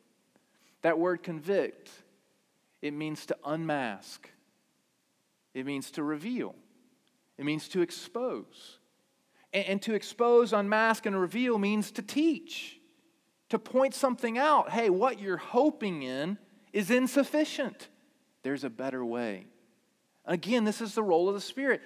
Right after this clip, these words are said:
To convict of sin is to say all those things that you're trusting in, all those things you're hoping in, all that sense, that false sense of righteousness you have in yourself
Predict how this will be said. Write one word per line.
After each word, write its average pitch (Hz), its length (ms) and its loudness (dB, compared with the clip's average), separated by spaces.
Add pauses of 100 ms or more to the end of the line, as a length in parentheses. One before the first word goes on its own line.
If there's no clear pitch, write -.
(140)
To 220 100 2
convict 220 440 0
of 214 100 2
sin 269 360 4
is 220 140 0
to 202 80 -2
say 208 260 2
all 233 340 8
those 226 240 6
things 247 380 -4
that 196 100 2
you're 180 140 -2
trusting 240 560 -2
in, 254 180 2
all 240 200 4
those 202 180 2
things 233 300 -4
you're 175 120 0
hoping 214 460 -2
in, 247 160 0
all 214 240 6
that 214 200 8
sense, 233 300 -4 (240)
that - 320 0
false 226 300 6
sense 247 300 -2
of 175 140 0
righteousness 208 680 2
you 220 100 -4
have 220 340 2
in 185 160 0
yourself 196 720 2